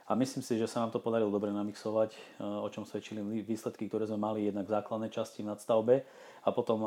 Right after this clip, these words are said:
aj, e, v samotnom závere play-off, kde bohužiaľ, e, zasiahol, e, covid devätnásť a sezóna bola predčasne ukončená. Čo sa týka finančnej stránky, tak, e,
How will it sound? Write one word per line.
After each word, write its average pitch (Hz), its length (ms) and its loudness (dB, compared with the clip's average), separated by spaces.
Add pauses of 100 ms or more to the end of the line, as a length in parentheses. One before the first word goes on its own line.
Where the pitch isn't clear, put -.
aj, 107 80 0
e, 107 120 2 (200)
v - 0 -
samotnom 110 480 -4
závere 104 400 2 (320)
play-off, 110 320 4
kde 101 480 4 (560)
bohužiaľ, 113 560 10
e, 110 60 4 (580)
zasiahol, 104 560 -2
e, - 40 -14 (840)
covid 107 240 0
devätnásť 107 640 -2 (440)
a 101 80 0
sezóna 107 320 0
bola 95 240 2
predčasne 101 400 -6
ukončená. 92 560 -8 (800)
Čo 120 160 4
sa 147 80 6
týka 143 160 4
finančnej 135 400 2
stránky, 139 720 2 (480)
tak, 107 320 -2
e, 113 80 6